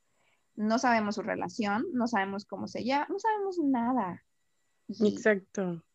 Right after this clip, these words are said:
Speaker 1: y en últimas, ¿a quién le importa? ¿No? O sea,
Speaker 2: <laughs> O sea, sí, creo que
Speaker 1: Eso
Speaker 2: a los únicos a los que les tiene que importar es a ellos, <laughs> o sea,
Speaker 1: A
Speaker 2: nosotras,
Speaker 1: ellos.
Speaker 2: ¿qué?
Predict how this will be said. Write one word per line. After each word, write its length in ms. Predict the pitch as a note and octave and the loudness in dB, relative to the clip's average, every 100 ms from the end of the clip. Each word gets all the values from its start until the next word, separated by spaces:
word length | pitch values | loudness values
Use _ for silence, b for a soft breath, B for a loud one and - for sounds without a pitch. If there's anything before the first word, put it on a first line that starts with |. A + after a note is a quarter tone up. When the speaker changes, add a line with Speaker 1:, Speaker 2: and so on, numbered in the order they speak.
| _ | _
Speaker 1:
y 120 | G#3+ G#3+ | 0 2
en 140 | A#3 | 4
últimas, 720 | C4 - D4+ C#4+ C#4+ F4 - - | 2 2 0 2 0 -2 -8 -16
¿a 80 | G#3+ | -16
quién 260 | - A#3 A#3 | -4 0 2
le 120 | C4 | 2
importa? 720 | E4 D#4 - A#3 F4+ - G3 - _ _ _ | 2 0 0 0 0 -6 -10 -10 _ _ _
¿No? 340 | F#3 F#3+ A3+ A#4+ | -2 2 0 4
O 120 | - A3 | 4 4
sea, 200 | - - G3+ A#3 | 2 -6 -4 -2
Speaker 2:
<laughs> 520 | A3+ G#4+ - - _ _ _ _ | 0 0 -2 -10 _ _ _ _
O 100 | C4 | -2
sea, 200 | B3+ C4 | 6 6
sí, 80 | C4 - | 6 4
creo 180 | - C#4 | 6 8
que 140 | D4 D4 | 12 12
Speaker 1:
Eso 140 | C4+ | 12
Speaker 2:
a 80 | A3+ | 12
los 220 | A#3 A#3 | 12 10
únicos 360 | C#4 D4 E4 D#4 | 10 10 10 12
a 60 | |
los 160 | B3+ A3+ | 10 8
que 100 | A3+ | 4
les 180 | A#3 A3 | 2 4
tiene 200 | B3 B3 | 4 4
que 80 | |
importar 380 | B3+ A3 G#3 G#3+ | 2 2 2 2
es 140 | A3 A#3 | 4 6
a 100 | A3+ | 6
ellos, 420 | A#3 A#3 A3 G#3 | 6 6 6 6
<laughs> 20 | |
o 60 | A#3+ - | 2 4
sea, 200 | C4+ C4 | 4 6
Speaker 1:
A 40 | |
Speaker 2:
nosotras, 460 | C#4 D4 D#4+ E4+ F#4 | 8 8 8 6 6
Speaker 1:
ellos. 480 | C#4+ F4+ C#4 B3 A3 | 6 6 8 8 8
Speaker 2:
¿qué? 340 | B3 C#4+ | 8 6